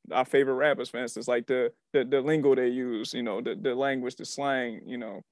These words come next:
all of those things are ingrained in popular culture. And I don't think that it's a, it's a, a, a thing that you can separate from everyday life, because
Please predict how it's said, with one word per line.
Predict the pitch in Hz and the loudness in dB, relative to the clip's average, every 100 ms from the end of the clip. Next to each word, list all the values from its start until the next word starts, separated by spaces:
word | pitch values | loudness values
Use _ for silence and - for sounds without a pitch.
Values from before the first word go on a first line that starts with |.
| _ _ - - | _ _ -20 -2
all | 92 135 147 | 4 6 6
of | |
those | 139 139 139 | 4 4 2
things | 143 135 135 127 - - | -2 -2 -2 -6 -8 -6
are | 131 127 123 | 0 2 2
ingrained | 127 127 127 135 135 135 | -2 -4 -2 0 0 -2
in | - 127 120 | -2 -2 -2
popular | - 131 123 123 113 | 0 2 2 0 -4
culture. | - 180 143 120 113 - | -4 -4 -2 -4 -4 -4
And | 131 | 0
I | 127 | 0
don't | 120 151 170 - | 2 -2 -2 -4
think | 147 127 - _ _ _ _ - | -2 -2 -2 _ _ _ _ 0
that | 143 123 113 - _ - | 4 6 4 -4 _ 2
it's | 131 - | 2 2
a, | 123 - | -2 0
it's | 131 | 0
a, | 123 98 - | 0 0 0
a, | - 101 - | -2 -2 -2
a | 117 | -4
thing | - 135 135 120 | 0 0 0 2
that | 123 - | 2 2
you | |
can | 127 117 | -4 -2
separate | - 139 170 175 190 - | 2 2 2 2 2 -2
from | - - 139 135 131 - - _ _ - | -14 0 4 4 2 -6 -12 _ _ 0
everyday | 127 131 131 120 | 0 2 0 2
life, | 135 180 107 - _ _ _ | 2 2 0 -6 _ _ _
because | 139 - 135 | -6 4 4